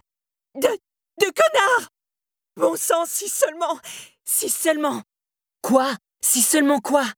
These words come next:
Allez, dis-le! Si seulement tu n'avais jamais existé! Irène entendit ensuite quelqu'un dévaler l'escalier, puis la porte d'entrée claqua si fort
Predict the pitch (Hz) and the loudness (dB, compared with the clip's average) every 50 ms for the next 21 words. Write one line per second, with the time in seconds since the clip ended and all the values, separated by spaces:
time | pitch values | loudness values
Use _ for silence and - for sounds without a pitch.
0 | _ _ _ _ - 240 269 285 302 277 220 - _ _ _ _ 202 202 269 294 | _ _ _ _ 0 2 2 4 2 2 0 -2 _ _ _ _ 0 0 2 4
1 | 302 302 294 247 - - _ _ _ _ _ _ _ _ _ _ _ _ - - | 4 4 4 2 -2 -8 _ _ _ _ _ _ _ _ _ _ _ _ -6 -4
2 | - - - - - 554 359 349 349 285 - 320 277 294 285 294 302 247 302 277 | -4 -2 0 2 2 2 2 2 0 0 0 2 2 2 2 2 2 2 2 2
3 | 277 294 294 254 285 339 - - - - 339 330 277 - _ _ _ _ _ _ | 2 2 0 0 -2 -4 -4 0 0 2 2 2 0 -4 _ _ _ _ _ _
4 | _ _ _ _ _ _ _ _ _ _ _ _ _ _ _ - 196 202 190 190 | _ _ _ _ _ _ _ _ _ _ _ _ _ _ _ 2 4 4 6 4
5 | 185 170 151 147 - - 175 180 - 196 202 196 180 185 170 165 - - - 185 | 4 4 2 -2 -4 -2 -4 -2 0 2 2 4 4 4 2 2 2 0 0 0
6 | 180 - - - 190 175 - - 190 190 180 165 180 170 185 175 180 175 160 160 | -2 -4 -2 -2 -2 -2 0 0 2 4 4 4 4 6 6 6 6 4 4 2
7 | - - - 165 160 160 180 196 208 - - - - - - _ _ _ _ - | 2 0 0 -2 2 2 2 2 2 -2 -12 -20 -20 -20 -20 _ _ _ _ 2
8 | 196 208 175 165 - - 214 214 - 202 190 202 196 190 - - 185 170 - 170 | 4 6 6 4 4 2 0 4 4 4 6 6 4 4 2 2 0 2 2 0
9 | 170 175 - 175 156 - - - 226 - - - 233 233 226 202 | -2 0 2 2 2 2 2 0 -2 -4 -2 -2 -2 -2 -2 -6